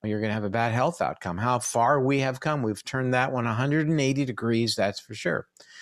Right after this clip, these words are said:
But it's the discoveries that I am loving. I mean, and it's the ability to change your messaging that I'm very comfortable with, but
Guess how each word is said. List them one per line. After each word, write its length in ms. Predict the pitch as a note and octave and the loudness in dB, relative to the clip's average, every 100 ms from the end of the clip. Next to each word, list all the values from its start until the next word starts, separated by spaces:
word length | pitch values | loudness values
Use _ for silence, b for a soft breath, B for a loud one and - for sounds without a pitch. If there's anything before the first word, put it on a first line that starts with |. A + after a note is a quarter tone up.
| B B B | B B B
But 140 | - D3+ | 2 4
it's 180 | D3 - | 4 0
the 140 | C#3 | 0
discoveries 800 | A#2 G#2 - D3+ D3+ B2 D2+ - - | 0 -2 0 2 2 0 -2 -6 -8
that 300 | G#2+ G2+ - - | -2 -2 -2 -2
I 140 | A2+ | 2
am 180 | A2+ G#2 | 2 2
loving. 420 | G#2 A2 G2+ E2 | 2 2 0 -4
I 60 | D2 | -6
mean, 320 | F#2+ G2 F#2 - B B B - | -4 -4 -6 -10 B B B -2
and 180 | C#3+ D3+ | 0 2
it's 220 | C#3+ - | 0 0
the 160 | D#3 | 2
ability 640 | C3+ G2+ C3+ D3+ D3+ D3 B2+ - | 2 2 0 2 2 0 -2 -6
to 460 | - C3 B2+ B2+ - _ _ _ _ _ _ | 0 0 0 -4 -10 _ _ _ _ _ _
change 380 | - C3 C3+ A#2 | 0 2 2 0
your 100 | B2+ | 0
messaging 640 | B2+ C#3+ E3 G#2+ F2+ D#2+ - | 0 0 -2 -4 -6 -8 -10
that 420 | G2+ A2 A2 - | -4 -2 -2 -4
I'm 220 | - B2+ B2 | 0 2 4
very 160 | B2+ | 2
comfortable 500 | A2 D#3+ G3 F#3 A#2 | 0 -2 0 -2 0
with, 300 | G2 G2+ - B B B B B | 0 -2 -6 B B B B B
but 320 | G#2+ C3 C3 | -2 0 0